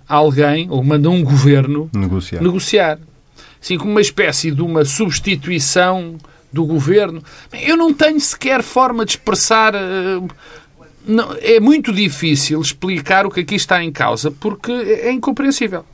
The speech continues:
Speaker 1: Portanto, logo isto parte logo de um disparate brutal. Aliás, no limite, isto pode ser vetado po-,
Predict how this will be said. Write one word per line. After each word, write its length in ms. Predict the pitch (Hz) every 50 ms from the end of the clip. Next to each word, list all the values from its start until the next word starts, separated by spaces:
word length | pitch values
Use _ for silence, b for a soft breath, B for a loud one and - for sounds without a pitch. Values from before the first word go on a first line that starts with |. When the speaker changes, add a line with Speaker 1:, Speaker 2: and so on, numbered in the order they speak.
| B B B B
Speaker 1:
Portanto, 280 | - 147 139 139 - -
logo 340 | 226 254 269 262 240 185 233
isto 220 | 240 226 - -
parte 320 | - - 180 165 156 147 170
logo 280 | 180 180 170 151 139
de 80 | 147 151
um 80 | 160 170
disparate 520 | 151 - - - 151 143 151 143 139 139
brutal. 440 | - 107 101 - - - 73 78 - _ B B B B B B
Aliás, 540 | B 330 330 247 151 - - - - - -
no 160 | 196 208 202
limite, 600 | 170 143 135 104 87 82 80 - - - - 113 135 B B B B B B B B
isto 240 | B 202 160 - -
pode 240 | - 202 202 180 139
ser 200 | - - 190 147
vetado 500 | 135 110 143 139 139 139 175 151 135 143 -
po-, 180 | - 131 131